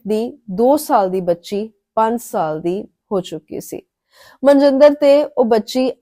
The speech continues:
ਅਜੇ ਵੀ ਪੂਨਮ ਨੂੰ ਲੱਭਦੇ ਸਨ। ਆਖਿਰ ਕੌਣ ਸੀ ਜਿਸ ਨੇ ਪੂਨਮ ਨੂੰ ਇਹ ਅੰਜਾਮ ਦਿੱਤਾ? ਚਲੋ ਫਿਰ ਸ਼ੁਰੂ ਤੋਂ ਚੱਲਦੇ ਹਾਂ।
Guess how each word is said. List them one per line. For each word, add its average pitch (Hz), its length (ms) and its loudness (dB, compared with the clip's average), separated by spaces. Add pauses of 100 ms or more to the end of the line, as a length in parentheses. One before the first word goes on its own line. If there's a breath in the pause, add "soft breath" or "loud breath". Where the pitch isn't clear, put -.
ਅਜੇ 302 260 4
ਵੀ 165 240 -2 (280)
ਪੂਨਮ 240 380 0
ਨੂੰ 202 460 -4 (160)
ਲੱਭਦੇ 180 420 -6
ਸਨ। - 340 -18 (640)
ਆਖਿਰ 262 280 0
ਕੌਣ 349 360 0
ਸੀ - 260 -8 (480 soft breath)
ਜਿਸ 302 260 2
ਨੇ 254 340 2
ਪੂਨਮ 302 760 0
ਨੂੰ 233 340 -2 (120)
ਇਹ 214 280 -2
ਅੰਜਾਮ 170 420 -8
ਦਿੱਤਾ? - 380 -18 (460)
ਚਲੋ 302 320 4 (160)
ਫਿਰ 285 240 2
ਸ਼ੁਰੂ 240 340 -2
ਤੋਂ 233 160 -2
ਚੱਲਦੇ 208 400 -2
ਹਾਂ। 285 60 -8